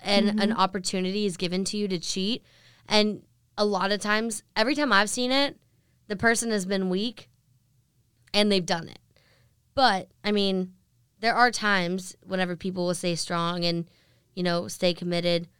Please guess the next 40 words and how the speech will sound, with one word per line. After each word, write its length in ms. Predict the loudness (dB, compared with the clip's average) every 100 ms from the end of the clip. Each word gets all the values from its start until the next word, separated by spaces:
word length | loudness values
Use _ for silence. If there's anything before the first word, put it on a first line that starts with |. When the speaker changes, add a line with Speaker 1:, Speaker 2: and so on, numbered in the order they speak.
| _ _ _ 6
Speaker 2:
I 40 |
mean, 120 | 8
Speaker 1:
But 80 | 8
Speaker 2:
I've 320 | 6 4 -2
definitely 460 | 2 2 0 -4 -2
been 140 | 0
in 100 | 0
plenty 400 | -2 -4 0 2
of 80 | 0
those 220 | -2 -4
times 300 | -6 -8 -8
before. 480 | -10 -12 -8 -8 -8 -14 _ _ _ _
Speaker 1:
Yeah. 260 | -2 -2 -2 -8 _ -14
Speaker 2:
Plenty 400 | 2 6 8 6
of 60 | 4
those 160 | 0
situations 760 | -2 -4 -4 -4 -6 -8 -12 -12 _ _ _
where 200 | 2 2 6
I 140 | 6
am 160 | 6 4
so 440 | 0 2 6 6
close, 520 | 4 2 2 2 -2 0
but 120 | 2
I 100 | 4
never 300 | 4 2 0
do 180 | -2 -4
it. 220 | -6 -14 _ _ _ _ _ _
If 160 | 0 2
you 80 | 0
do 200 | 2 4
it, 240 | 2 2
then 280 | -2 -2 -4 -4
that's 260 | 4 4 4
on 180 | 0 0
you. 420 | 0 2 0 -2 _ _ _ -14
Speaker 1:
Mm-hmm. 160 | -4 2
Speaker 2:
But 120 | 6
if 180 | 6 4 -20 _
you 420 | -6 0 2 0 -4 _ -20
feel 640 | -10 -2 2 4 2